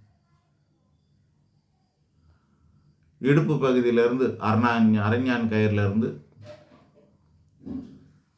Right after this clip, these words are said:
அது கீழே இருக்கிறதெல்லாம் சுக்கிரனோட பகுதியை தொட வரைக்கும், தொடைக்கு மேலே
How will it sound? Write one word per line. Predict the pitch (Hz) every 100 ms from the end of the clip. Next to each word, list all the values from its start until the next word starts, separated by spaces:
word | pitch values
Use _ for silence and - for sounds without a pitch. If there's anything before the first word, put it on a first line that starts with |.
| _ _ - - - -
அது | 120 113
கீழே | 135 160 127
இருக்கிறதெல்லாம் | 110 117 107 120 113 - - - - - _ _ -
சுக்கிரனோட | 143 160 160 147 120
பகுதியை | 117 113 113 117 - -
தொட | 104 113
வரைக்கும், | 113 104 104 107 - - - _ _ _ _ _ _ _ _ _ _ _ _ _ _ _ _ _
தொடைக்கு | 127 131 151 143
மேலே | 127 120 117